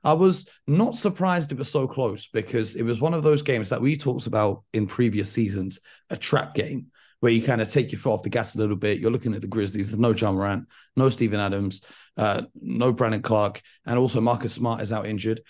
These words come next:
um, so we didn't get to see him go up against his former team. And, um, the Grizzlies were in it right until the end, the final possession. Um, but aside from that, the Celtics have been very dominant. They've got the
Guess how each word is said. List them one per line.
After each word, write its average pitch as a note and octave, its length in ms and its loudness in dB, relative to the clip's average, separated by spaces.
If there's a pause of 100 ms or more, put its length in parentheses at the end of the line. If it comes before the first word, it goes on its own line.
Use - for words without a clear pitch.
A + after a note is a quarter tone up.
(280)
um, G#2 440 -2
so A2 120 -2
we G#2+ 80 0
didn't G#2+ 200 -4
get G#2 160 -2
to - 100 -4
see A2+ 140 0
him G2 100 -2
go G2+ 140 0
up G2 100 -4
against G2+ 240 -4
his F#2+ 100 -8
former F#2+ 220 -2
team. F#2+ 440 -4 (520)
And, A#2 340 4
um, A2+ 480 2 (200)
the A2+ 240 2
Grizzlies C#3 360 2
were A#2+ 100 0
in C#3 120 2
it F2+ 160 -2
right A2+ 240 -4
until A#2 220 -2
the B2 100 2
end, E3 160 0
the F#2+ 60 -4
final A#2+ 280 -2
possession. C#3 580 -6 (480)
Um, B2+ 460 0 (360)
but D3+ 200 4
aside G3 400 2
from G#2+ 160 -2
that, G2+ 140 -4
the G#2 60 -10
Celtics C3 380 0
have G#2+ 100 -6
been G#2+ 140 -4
very G#2+ 220 2
dominant. G2+ 360 0
They've F#2 80 -2
got G2+ 160 -2
the G2 100 -8